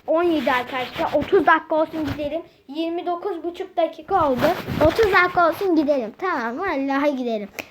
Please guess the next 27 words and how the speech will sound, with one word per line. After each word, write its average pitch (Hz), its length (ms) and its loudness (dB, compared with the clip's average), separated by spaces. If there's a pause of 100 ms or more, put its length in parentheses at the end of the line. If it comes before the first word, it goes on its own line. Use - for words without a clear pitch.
(120)
Yirmi, 349 440 0 (340)
y-, 349 180 4 (180)
y-, 269 260 2
otuz 330 380 0
dakika 302 320 -2
olsun 285 340 -2
öyle. 208 360 0 (1300)
Adam 285 360 2
saçma 320 420 -2
sapan 320 400 -2
bir 285 60 -2
şey 330 260 0
dedim. 285 340 2 (500)
Ben 285 60 -4
alt 277 240 0
üstü - 300 -6
bir 277 120 -2
kulübe 285 400 4
katıldık. 262 560 0 (140)
"Niye 240 200 -6
ayrıldın 254 580 -2
kardeş?" 240 440 -4
dedi. 226 140 -6
Gerisini 226 400 -2
sordu. 220 460 -2
"On" 233 280 -2
dedim. 208 300 -8